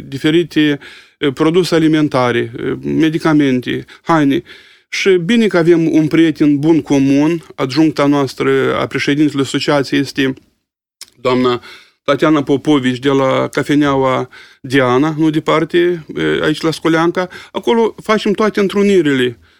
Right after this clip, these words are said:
dar făina, uleiul, uleiul, hainele care vin, de multe ori era nevoie de a le depozita undeva.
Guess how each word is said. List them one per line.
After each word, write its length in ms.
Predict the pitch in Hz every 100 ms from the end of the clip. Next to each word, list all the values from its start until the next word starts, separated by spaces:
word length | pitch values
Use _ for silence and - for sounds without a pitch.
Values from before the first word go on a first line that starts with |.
| _
dar 200 | 190 208
făina, 560 | - 196 185 156 135
uleiul, 600 | 131 165 175 185 175 135 135
uleiul, 540 | 160 185 175 139 135
hainele 440 | 131 185 170 156 151
care 240 | 156 160
vin, 300 | 170 226 226 - - _
de 80 | -
multe 260 | 214 233 226
ori 80 | 214
era 340 | 208 208 190
nevoie 520 | 170 185 185 190 202
de 120 | 170 180
a 40 |
le 140 | 180
depozita 560 | 175 170 185 175 170 165
undeva. 540 | 131 120 123 120 -